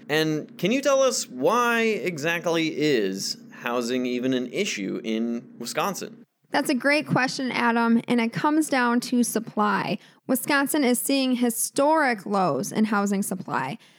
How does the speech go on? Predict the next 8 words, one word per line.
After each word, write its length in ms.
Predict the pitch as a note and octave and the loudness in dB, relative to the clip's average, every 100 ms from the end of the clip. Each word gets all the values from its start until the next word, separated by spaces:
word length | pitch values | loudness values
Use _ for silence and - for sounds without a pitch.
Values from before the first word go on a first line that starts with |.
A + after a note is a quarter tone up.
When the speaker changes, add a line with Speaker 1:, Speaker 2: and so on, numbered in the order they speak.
| _ | _
Speaker 2:
This 280 | - D4+ - | 0 0 2
low 320 | C4+ D4 F#4+ | 2 4 4
inventory 880 | G3 D4 D4 D4 C4+ - A3+ G#3+ G#3 A#3 | 2 2 2 0 0 0 2 2 0 0
is 160 | G#3+ - | -2 -4
pushing 460 | - C#4+ - D#4+ D#4+ | -4 -2 0 0 0
house 360 | - A#3+ A3+ - | 0 0 0 -2
prices 540 | - G#3+ G#3+ G#3 G3 | -2 0 0 0 -2
up. 220 | G#3 - | -2 -4